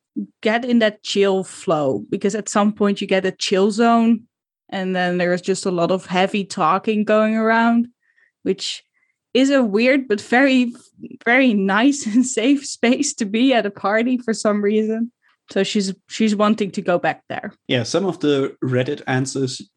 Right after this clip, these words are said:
Speaker 2: you get are basically, like, telling you you've been in contact with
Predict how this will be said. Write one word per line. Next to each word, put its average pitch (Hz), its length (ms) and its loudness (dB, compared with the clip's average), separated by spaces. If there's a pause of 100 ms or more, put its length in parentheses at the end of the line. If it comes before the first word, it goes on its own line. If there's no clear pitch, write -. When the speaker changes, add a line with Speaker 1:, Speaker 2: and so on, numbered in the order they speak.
(120)
Speaker 2:
you 123 320 0
get 120 400 -4 (640)
are 110 180 -4 (240)
basically, 117 440 -4
like, 113 480 -2 (240)
telling 120 280 -2
you 120 600 2
you've 120 400 -2
been 117 640 -2 (580)
in 117 240 0
contact 143 680 -2
with 107 480 -4